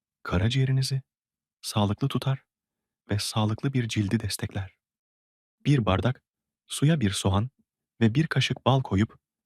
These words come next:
karıştırıcıda çırptığınızda göz sağlığınızı iyileştiren sağlıklı bir içecek elde edersiniz.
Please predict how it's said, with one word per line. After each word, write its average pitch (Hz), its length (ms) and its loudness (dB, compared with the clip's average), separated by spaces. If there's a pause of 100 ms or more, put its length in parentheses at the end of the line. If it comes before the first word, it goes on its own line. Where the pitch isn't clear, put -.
(260)
karıştırıcıda 110 600 2
çırptığınızda 104 680 0 (720)
göz 139 200 4
sağlığınızı 110 560 0
iyileştiren 107 640 0 (540)
sağlıklı 131 480 0
bir 143 140 2
içecek 120 400 0
elde 95 240 0
edersiniz. 98 560 -2